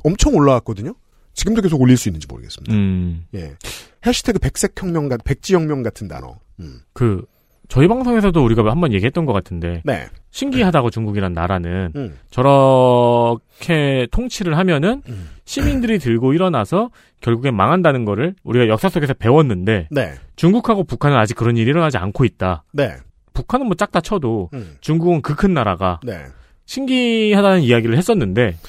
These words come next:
Speaker 1: 역사는 긴데 인생은 짧다는 생각이 종종 드는
Speaker 2: 그러니까요.
Speaker 1: 거예요. 그러니까 나이 육칠십 밖에 안 먹은 인생 육칠십 밖에 안 살아본 철부지들은 내가 살아있는 동안 그런 일은 없어라고 믿고 있는 거죠.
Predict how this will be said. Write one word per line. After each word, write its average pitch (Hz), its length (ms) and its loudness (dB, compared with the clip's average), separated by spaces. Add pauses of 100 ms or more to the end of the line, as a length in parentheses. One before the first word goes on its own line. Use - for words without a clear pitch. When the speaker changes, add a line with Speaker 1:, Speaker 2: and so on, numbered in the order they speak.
(160)
Speaker 1:
역사는 247 320 2
긴데 185 320 0
인생은 170 360 0
짧다는 294 340 -2
생각이 180 280 -2
종종 107 280 -6
드는 95 180 -12
Speaker 2:
그러니까요. 135 360 0
Speaker 1:
거예요. 90 240 -6 (440)
그러니까 123 220 -6
나이 175 200 -2
육칠십 233 640 -8 (120)
밖에 - 240 -4
안 127 180 2
먹은 117 300 -2
인생 143 300 -4
육칠십 113 440 -8
밖에 190 260 -2
안 117 160 -2
살아본 131 420 -2
철부지들은 135 1000 -4 (460)
내가 123 200 0
살아있는 185 380 -2
동안 165 180 -2
그런 139 240 -4
일은 214 140 -8
없어라고 135 360 0
믿고 117 260 -4
있는 104 140 -8
거죠. 98 340 -10